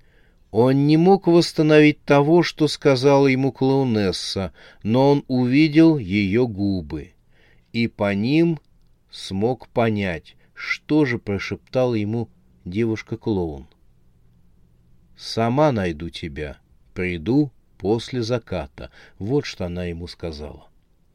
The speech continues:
Хомич воспрял духом. До этого он чувствовал себя жертвой, приехавшей на заклание. Он понимал, что, скорее всего, от него избавиться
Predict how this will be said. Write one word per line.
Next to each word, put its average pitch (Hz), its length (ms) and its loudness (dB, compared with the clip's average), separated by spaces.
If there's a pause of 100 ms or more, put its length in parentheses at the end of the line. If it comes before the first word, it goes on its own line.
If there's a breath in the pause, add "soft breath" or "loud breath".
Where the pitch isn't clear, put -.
(440)
Хомич 117 400 0
воспрял 135 480 2
духом. 113 600 -2 (380 soft breath)
До 95 120 0
этого 127 300 2
он 131 120 -2
чувствовал 127 480 -2
себя 120 320 -2
жертвой, 127 640 2
приехавшей 113 680 -2
на 113 120 0
заклание. 110 760 -2 (280 loud breath)
Он 147 200 2
понимал, 165 640 4 (140)
что, - 240 -4
скорее 127 400 0
всего, 123 260 -4
от 120 120 -6
него 127 240 0
избавиться 104 680 0